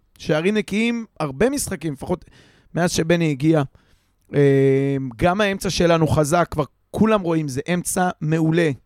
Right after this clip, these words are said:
אה, אנחנו לא מצליחים לדחוף את הכדור פנימה, וזה מתסכל, וזה נקודות שהולכות לפח,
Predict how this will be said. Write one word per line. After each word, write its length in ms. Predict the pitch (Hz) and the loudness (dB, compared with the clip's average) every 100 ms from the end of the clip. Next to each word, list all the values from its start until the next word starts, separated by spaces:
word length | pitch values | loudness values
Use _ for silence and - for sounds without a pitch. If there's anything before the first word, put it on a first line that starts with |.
| _ _ _ _ _ - | _ _ _ _ _ -4
אה, 400 | 147 143 139 143 143 - | 0 2 2 0 -4 -8
אנחנו 500 | 160 151 117 - 165 | -6 -6 -8 -4 2
לא 140 | 156 | 2
מצליחים 360 | 135 - 170 160 | 2 -6 -6 -6
לדחוף 240 | 160 147 | -6 -6
את 40 | - | -6
הכדור 300 | 147 147 123 | -6 -4 -4
פנימה, 300 | 147 247 254 - _ _ _ _ _ - | -2 -2 -4 -8 _ _ _ _ _ -18
וזה 460 | 117 131 117 139 135 | -6 -4 0 0 0
מתסכל, 600 | 135 135 - 226 254 185 | -2 -6 -2 0 0 0
וזה 260 | 139 131 147 | -2 0 -2
נקודות 440 | 135 139 147 190 | -2 -2 0 2
שהולכות 340 | 196 - - | 0 0 -2
לפח, 420 | 190 - 233 214 | -2 -2 -2 -2